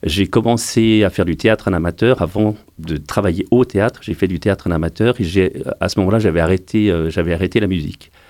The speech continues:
Et puis ma mère qui chantait dans un, qui chantait dans un chœur m'a dit : « Mais c'est dommage, après, euh, avoir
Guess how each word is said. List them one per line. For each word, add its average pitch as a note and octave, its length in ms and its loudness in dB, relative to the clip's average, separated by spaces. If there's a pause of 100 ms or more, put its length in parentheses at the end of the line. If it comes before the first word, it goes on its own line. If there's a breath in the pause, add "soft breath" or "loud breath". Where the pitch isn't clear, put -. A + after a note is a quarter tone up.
(420 soft breath)
Et F2 120 0
puis A2+ 340 -2
ma F2+ 140 4
mère G#2+ 180 2
qui - 80 -6
chantait G#2+ 400 0
dans F#2 240 2
un, D#2 640 -2
qui - 100 -12
chantait - 300 0
dans F#2 220 0
un F2 80 -2
chœur A#2 180 0
m'a F2+ 100 2
dit : « F#2 120 -2
Mais F#2 60 -4
c'est - 120 -2
dommage, F#2+ 380 0
après, G2 340 -4
euh, D#2 240 -2
avoir D#2+ 380 -4